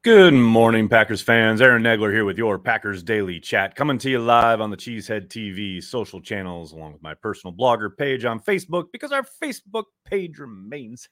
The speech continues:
hacked. But I did get good news about that last night. Hopefully that will be resolved coming into the weekend here. But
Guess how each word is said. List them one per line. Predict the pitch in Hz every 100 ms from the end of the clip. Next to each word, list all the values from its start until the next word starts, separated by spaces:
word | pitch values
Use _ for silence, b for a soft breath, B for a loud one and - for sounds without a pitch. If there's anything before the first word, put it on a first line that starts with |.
| _
hacked. | - 147 - _ _ b b b b
But | -
I | 107
did | 156 143
get | 131 104
good | 107
news | 101 90
about | 85 87 85
that | 85 80 82
last | 80 -
night. | 131 143 -
Hopefully | - 95 - 82
that | 78 80 -
will |
be | 76 80
resolved | 76 85 90 85 80 71 _ _ _ _
coming | 80 80
into | 80
the | 78
weekend | 85 95 85 76
here. | 80 73 73 73
But | 107 -